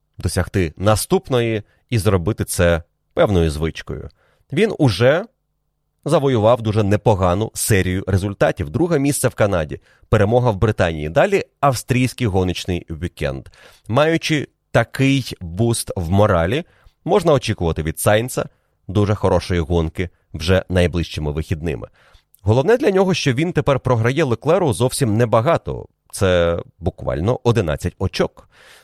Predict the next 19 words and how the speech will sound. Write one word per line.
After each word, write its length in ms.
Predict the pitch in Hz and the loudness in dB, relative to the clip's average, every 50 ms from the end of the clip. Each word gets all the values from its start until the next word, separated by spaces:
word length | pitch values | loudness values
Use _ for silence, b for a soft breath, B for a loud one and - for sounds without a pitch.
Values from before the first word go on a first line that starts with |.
| b | b
Майже 340 | b 87 87 85 80 98 104 | b 0 0 0 0 0 -2
ніщо 400 | 113 117 - - - 190 180 - _ _ _ - | -2 -2 -2 -2 0 -2 -2 -2 _ _ _ -6
на 160 | 95 92 87 | -2 0 0
цій 180 | - - 98 87 | 0 0 -4 -4
стадії 440 | - - 98 85 82 73 85 80 80 | -2 0 0 0 0 0 -4 -6 -4
сезону. 480 | - 104 98 87 135 135 104 73 - _ b b b b b | -2 -2 0 0 0 0 0 -2 -6 _ b b b b b
Якщо 280 | - - - - - 123 | -6 -6 -4 -2 -4 -2
Сайнцу 400 | - - 113 117 110 - - 90 | 0 2 0 0 0 -2 -2 0
раптом 320 | 95 98 - - 98 90 | 0 0 0 0 -2 -2
вдасться 500 | - - - 98 95 - - - 101 - - | 0 0 2 2 2 0 -2 -2 -2 -2 -2
випередити 760 | - 95 87 127 175 208 - - 123 104 95 85 87 - 90 | -4 -6 0 2 2 2 2 2 2 2 2 0 0 0 0
Леклера 580 | 82 80 78 - - 90 80 73 69 67 58 55 - | 0 0 -2 -2 0 2 2 2 2 0 -4 -6 -8
у 260 | - 85 80 80 82 | -8 -6 -6 -6 -6
цій 180 | - - 85 | -6 -8 -10
боротьбі, 440 | 73 64 76 85 82 76 76 - 180 | -8 -6 -6 -6 -6 -6 -4 -4 -2
у 120 | 202 139 92 | 0 0 -2
Феррарі 400 | - 98 107 143 170 165 151 139 | 0 0 0 2 2 2 0 2
не 300 | 131 139 156 165 165 139 | 2 2 2 2 2 0
буде 640 | 110 110 139 175 180 170 165 151 139 131 120 101 | 0 -4 -6 -6 -2 0 2 2 4 4 2 2